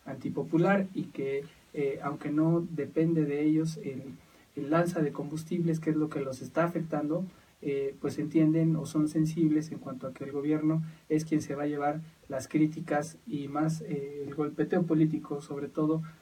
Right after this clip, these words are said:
ahora que el jefe de gobierno, Miguel Ángel Mancera, tiene aspiraciones presidenciales y que, eh, pues,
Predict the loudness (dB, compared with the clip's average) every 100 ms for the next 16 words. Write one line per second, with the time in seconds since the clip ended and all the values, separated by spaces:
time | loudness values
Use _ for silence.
0 | -4 0 2 2 0 -2 -4 -4 -4 -4
1 | -6 -6 -2 -4 -4 -10 -10 -8 -6 -4
2 | -4 -4 -4 -4 -4 -6 -6 -8 -6 -6
3 | -4 -6 -6 -4 -2 0 0 2 2 2
4 | 0 -6 _ _ _ -4 0 0 0 -2
5 | -6 -6 -12 -12